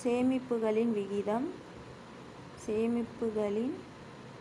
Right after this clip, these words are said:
விகிதம் பார்த்தீங்கன்னா இங்க மேல குழலியின், குழலியின் சேமிப்பு,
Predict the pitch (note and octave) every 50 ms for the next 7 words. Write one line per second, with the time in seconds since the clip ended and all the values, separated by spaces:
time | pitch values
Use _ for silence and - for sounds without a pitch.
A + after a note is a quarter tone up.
0 | - - - - - - - - - - - - - - - - - - - -
1 | - - - - - - - - - - - - - - - - - - G#3+ G#3+
2 | G#3+ G#3 A#3 A#3+ A#3 B3 A#3+ C4+ C#4 C4+ A#3 G#3+ - G#3 G3+ G3+ G3+ G#3 A3 C4
3 | F4+ A4 - - - - - - - - - - - - - - - - - -
4 | - - - - - - - - - - - - - - - - - - - -
5 | - - - - - - - - - - - - - - - - - A3 A3 A3
6 | A#3 B3+ A#3+ A3+ A3+ A#3+ B3 B3 B3 B3 C#4+ E4+ - - - - A#3 A3+ A3+ A#3+
7 | B3+ B3+ B3+ B3+ B3 A#3+ B3 B3+ C4+ C4 A3+ A3 - - - - - - - -
8 | - - - - - - - - - - - A#3 A3+ A3+ A#3 B3 B3 B3 B3+ A#3+
9 | A#3+ A#3 A#3+ C4 C4+ C#4+ - - G#3+ G#3 G#3+ A3+ A3+ A#3 A3+ A3 - - A#3+ B3